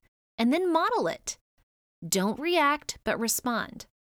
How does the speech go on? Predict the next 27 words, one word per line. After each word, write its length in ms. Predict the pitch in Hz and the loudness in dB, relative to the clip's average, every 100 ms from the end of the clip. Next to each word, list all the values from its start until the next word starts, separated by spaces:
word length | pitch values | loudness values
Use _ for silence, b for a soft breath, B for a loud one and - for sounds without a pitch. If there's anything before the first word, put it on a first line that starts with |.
| _ _ - | _ _ -4
Model 680 | 190 220 277 370 294 - - | 0 4 4 4 4 0 -6
how 180 | - 233 | -2 0
to 100 | 214 | 0
talk 420 | - 277 277 - | 0 2 2 2
and 120 | 202 | 0
bring 200 | 208 262 | 2 2
ideas 380 | 247 220 285 285 | 2 2 2 2
for 140 | 262 | 0
solutions 580 | 240 226 226 285 294 254 | 0 0 2 2 2 0
to 80 | - | 0
the 80 | 202 | -2
problem, 520 | - 185 160 - 160 | 2 2 2 -4 -12
and 180 | - 180 214 | -12 -12 -2
not 240 | 220 247 | 2 2
just 180 | 294 311 | 2 0
the 80 | - | 0
problem 440 | - 240 269 233 | 2 2 2 0
itself. 500 | - - - - - _ _ _ _ _ _ _ - | 0 0 -2 -4 -18 _ _ _ _ _ _ _ 0
Ask 300 | 233 311 - | 2 2 -2
for 100 | 349 | -2
feedback 520 | - 415 294 165 - | 0 0 2 0 0
about 460 | 175 190 - 277 - | -4 -4 -2 0 0
yourself 400 | 285 - 311 311 | -2 0 0 0
and 120 | 269 | 0
your 100 | 269 | 0
leadership, 580 | 269 302 311 - - - | -2 -2 -2 -2 -6 -8
and 180 | 151 | -12